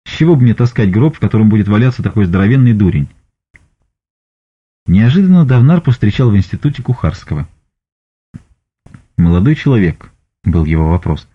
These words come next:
«надеюсь, вы неукоснительно соблюдаете условия той подписки, которую дали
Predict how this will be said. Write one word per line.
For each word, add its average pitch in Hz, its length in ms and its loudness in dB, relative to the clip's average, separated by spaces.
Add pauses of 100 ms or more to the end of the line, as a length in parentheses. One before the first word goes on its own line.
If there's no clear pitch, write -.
(480)
«надеюсь, 101 480 0
вы 98 100 2
неукоснительно 117 720 0
соблюдаете 107 720 0
условия 110 480 0
той 104 180 -2
подписки, 87 600 -4 (420)
которую 101 340 0
дали 113 400 0